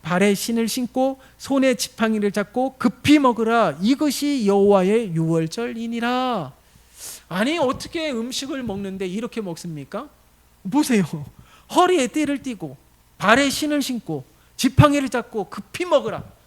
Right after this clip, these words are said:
아니, 어떻게 음식을 급히 먹습니까? 체할 수 있는데. 하나님께서 이렇게 말씀하신 이유가 무엇입니까? 앞으로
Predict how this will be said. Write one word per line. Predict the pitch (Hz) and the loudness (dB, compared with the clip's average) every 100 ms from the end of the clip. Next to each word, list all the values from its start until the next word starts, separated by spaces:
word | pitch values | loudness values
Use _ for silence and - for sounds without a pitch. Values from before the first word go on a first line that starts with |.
| _ _ _ | _ _ _
아니, | - 226 311 | -2 0 2
어떻게 | 233 240 277 277 | 0 -2 -4 -4
음식을 | 262 277 269 | -4 -6 -8
급히 | 247 240 - | -8 -8 -8
먹습니까? | 285 233 - 233 214 214 180 165 | -6 -6 -8 -10 -10 -6 -6 -6
체할 | - 330 320 320 | -6 -2 0 -2
수 | 311 269 | -4 -10
있는데. | 202 180 170 156 131 - _ _ _ _ _ _ | -8 -8 -6 -8 -10 -18 _ _ _ _ _ _
하나님께서 | - 262 277 269 240 | -2 0 0 -2 -4
이렇게 | 233 233 226 | -4 -4 -4
말씀하신 | 196 185 226 214 214 | -4 -4 -6 -8 -8
이유가 | 185 196 190 | -8 -6 -6
무엇입니까? | 165 147 196 196 185 180 202 185 139 - _ _ _ | -6 -4 -4 -4 -10 -10 -8 -8 -8 -16 _ _ _
앞으로 | 135 151 - 214 220 175 | -12 -12 -8 -4 -4 -4